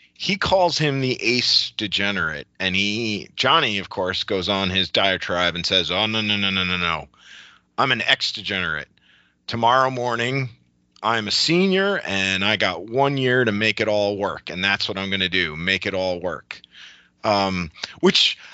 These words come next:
I love that part, because even when I watched that movie for the first time, I was like, "I think if you do really shitty in school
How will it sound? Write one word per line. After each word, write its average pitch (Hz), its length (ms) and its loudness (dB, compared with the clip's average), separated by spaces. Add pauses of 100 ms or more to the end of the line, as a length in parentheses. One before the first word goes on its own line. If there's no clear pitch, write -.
(100)
I 143 80 4
love 139 360 2
that 180 220 2
part, 185 300 -6
because - 360 -6
even 180 400 0
when 151 180 0
I 135 100 4
watched 120 360 0
that 156 140 0
movie 147 220 -4
for 131 100 -8
the 127 60 -10
first 127 280 -4
time, 139 300 2
I 113 60 -2
was 113 140 -2
like, - 260 -4
"I - 80 -2
think 208 540 -4
if - 220 -6
you 180 160 -6
do 175 240 -6
really 165 280 0
shitty 156 480 2
in 151 120 -2
school 160 680 0